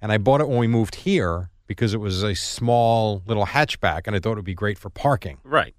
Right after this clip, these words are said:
Speaker 2: Which it was, right?
Speaker 1: And it was. And it was, it was good on gas, and it was, uh, you know, whatever, but it didn't have air conditioning and had the roll-down windows. And my fault that I said I would take it without looking <laughs> at it.
Speaker 2: Yeah, that's a
Speaker 1: Moron.
Speaker 2: no A C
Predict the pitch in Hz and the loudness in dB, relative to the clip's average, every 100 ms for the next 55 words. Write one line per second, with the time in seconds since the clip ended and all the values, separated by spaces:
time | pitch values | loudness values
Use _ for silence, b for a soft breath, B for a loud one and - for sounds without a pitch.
0 | _ - 151 185 127 98 151 - 147 135 | _ -16 -10 -6 -2 -2 -2 -2 2 4
1 | 143 208 220 90 - - - 151 170 147 | 6 4 2 0 -8 -10 -4 0 0 -2
2 | 123 196 214 214 254 233 139 104 139 - | -2 -2 0 4 6 6 6 6 4 2
3 | 156 156 151 135 160 165 143 165 113 98 | 0 0 0 0 0 4 4 4 4 2
4 | 117 113 110 131 127 120 101 - 98 90 | 2 2 2 2 2 2 2 0 -2 -2
5 | 98 104 107 92 87 - _ 110 90 92 | -2 -2 -2 -4 -6 -12 _ -8 -4 0
6 | 101 101 90 90 85 82 92 82 76 - | 2 2 0 -4 -6 -8 -10 -12 -16 -18
7 | _ _ _ _ _ _ _ _ _ _ | _ _ _ _ _ _ _ _ _ _
8 | 117 139 143 - 123 117 107 95 98 - | 2 4 4 4 2 2 0 0 0 0
9 | 110 98 90 - 92 107 95 92 90 101 | 0 0 0 0 0 -2 -4 -2 -2 -2
10 | 101 113 151 - - - 135 113 85 107 | -2 -2 -2 -2 -6 -6 -6 -4 -6 -12
11 | 110 104 104 117 123 101 82 82 80 117 | -12 -6 2 4 6 4 0 -4 -2 0
12 | 117 104 104 - 107 95 90 | 2 0 -2 -6 -10 -10 -12